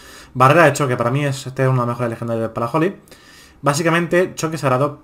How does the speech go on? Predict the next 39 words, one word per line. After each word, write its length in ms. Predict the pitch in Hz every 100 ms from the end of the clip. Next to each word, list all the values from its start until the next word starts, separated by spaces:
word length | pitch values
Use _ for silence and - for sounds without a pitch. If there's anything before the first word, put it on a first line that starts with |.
| -
eh, 360 | 127 120 113 110
envuelve 220 | 117 143
con 120 | 147
el 60 | 135
escudo 460 | 127 - 156 131 147
de 80 |
luz 140 | 120 117
sagrada, 440 | 113 120 117 165 -
básicamente 420 | 113 120 120 117
el 60 |
escudo 280 | 113 - 117
sacro 240 | 110 113 117
de 40 |
toda 140 | 113 110
la 100 | 107
vida 220 | 113 107
que 80 | 110
hemos 120 | 107
tenido 480 | 113 107 107 104 101 - _ - _ _ _
hasta 640 | 123 123 - 113 113 110
Pandaria. 540 | 110 113 139 156 160 -
En 180 | 123 113
Pa-, 100 | 113 -
en 220 | 117 110
Pandaria 580 | 113 123 120 120 117 120 -
lo 120 | 123
elimina-, 280 | 117 117 117
o 40 |
sea, 160 | 117 117
en 180 | 117 117
Draenor 240 | 131 131
lo 60 | 120
eliminaron, 340 | 117 127 147
me 80 | 127
parece, 320 | 110 131 185 - _ _ - - _
si 120 | -
no 80 | 120
me 80 | 113
equivoco. 400 | 120 127 180